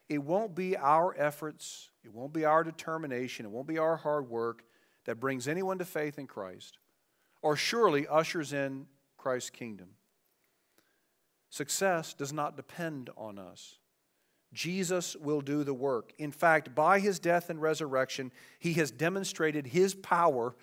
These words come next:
to make all things new. And again, to this group of beleaguered disciples, Jesus wants them to know, you're gonna receive, you're gonna encounter opposition, but it won't be your ability that brings it about.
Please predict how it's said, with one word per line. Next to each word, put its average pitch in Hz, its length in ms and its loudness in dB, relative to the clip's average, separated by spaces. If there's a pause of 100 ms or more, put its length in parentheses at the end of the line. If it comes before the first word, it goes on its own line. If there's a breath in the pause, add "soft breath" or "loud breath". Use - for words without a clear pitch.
(400 soft breath)
to 143 100 -6
make 139 260 0
all 143 240 0
things 131 400 -8
new. 113 240 -10 (720 soft breath)
And 151 100 0
again, 165 260 4
to 175 120 -2
this 170 180 0
group 196 260 -2
of 156 140 -2
beleaguered 196 500 2
disciples, 165 600 2
Jesus 185 360 -4
wants 185 220 -2
them 180 120 -8
to 160 80 -4
know, 156 300 2 (280 loud breath)
you're 147 120 0
gonna 180 240 2
receive, 214 540 0
you're 147 120 -4
gonna 175 120 -2
encounter 208 420 2
opposition, 190 540 2 (280 loud breath)
but 208 120 2
it 220 160 2
won't 233 340 2
be 233 140 0
your 220 400 10
ability 208 560 8
that 170 160 2
brings 190 280 2
it 196 60 4
about. 180 300 6